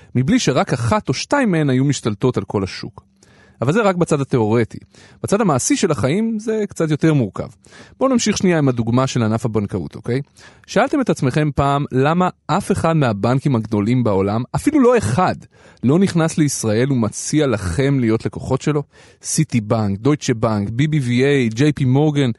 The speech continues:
למה הם לא מציעים לציבור הישראלי את השירותים שלהם ומתחרים בבנק הפועלים או בבנק לאומי? הרי לפי התיאוריה,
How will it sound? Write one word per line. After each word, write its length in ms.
למה 240
הם 80
לא 140
מציעים 380
לציבור 420
הישראלי 560
את 120
השירותים 520
שלהם 360
ומתחרים 480
בבנק 280
הפועלים 560
או 180
בבנק 340
לאומי? 280
הרי 140
לפי 260
התיאוריה, 520